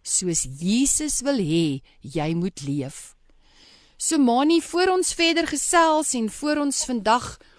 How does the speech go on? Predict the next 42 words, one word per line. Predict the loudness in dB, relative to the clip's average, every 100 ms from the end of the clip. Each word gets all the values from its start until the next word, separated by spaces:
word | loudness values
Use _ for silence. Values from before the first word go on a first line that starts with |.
| -20 _ _
ook | -2 -2 0
hoor | 2 2 2
watter | -2 -4 -4
boodskap | -2 -2 -2 -6 -4
jy | -2 0 0
het | -2
om | -4
met | -2
die | -2
luisteraars | -2 -2 -2 -4 -2 -4 -8
te | -8
deel | -6 0 2 4 4
en | 0 0
ook | 0 0 -2 -20 -20 -10 0
'n |
stuk | 2 2 -2
gereedskap | 0 0 0 0 0 -2 -2 -2 0
en | 0
'n | 0 0
emosionele, | 0 -2 -2 -2 0 2 2 0 -12 -20 -20 -4
ehm, | 0 0 2
tas | 4 4 2
te | -2
kom | -2 -2 2
byvoeg, | 2 2 0 -4 -4 -2
wil | 0
ek | 0 -2
weet | -2 0 0
of | -4 0
jy | 0 0
asseblief | -2 -4 -2 -2
sommer | 0 -2 -2
vir | -2
ons, | -2 -2 -2 -2 -4 -8 -6
ehm, | 0 2
hierdie | 2 0
program | 0 -2 -2 -2 0
met | -2 -6
'n | -4
gebed | -2 -2
sal | -2 0
open. | -2 -2 -4 -6